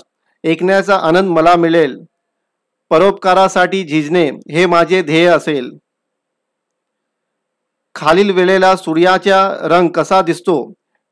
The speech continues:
त्याचे निरीक्षण करा, लिहा. सकाळी पिवळसर, दुपारी पांढरा शुभ्र,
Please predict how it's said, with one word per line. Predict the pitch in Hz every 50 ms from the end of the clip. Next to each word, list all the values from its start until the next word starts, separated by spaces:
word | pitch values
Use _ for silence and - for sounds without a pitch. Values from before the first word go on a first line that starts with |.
| -
त्याचे | - 170 170 170 - 196
निरीक्षण | 190 170 170 175 175 175 - 196 190
करा, | - 175 160 165 175 180
लिहा. | 165 160 156 160 147 135 120 - 139 151 _ _ _ _ _ _ _ _ _ _ _ _ _ _ _ _ _ _ _
सकाळी | - - 175 165 180 180 185 185 196 202 208 202 196 - _ _ _ _ _ _ _ _ _ _ _ _ _ _ _ _ _ _ _ -
पिवळसर, | 190 180 185 190 190 190 175 - 190 160 127 127 - - _ _ _ _ _ _ _ _ _ _ _ _ _ _
दुपारी | - 143 156 143 - 180 180 185 190 196 202 196 _ _ _ _ _ _ _ _ _ _ _ _ _ _ _ _ _ -
पांढरा | 175 156 160 170 170 185 190 185
शुभ्र, | 180 196 180 165 170 156 139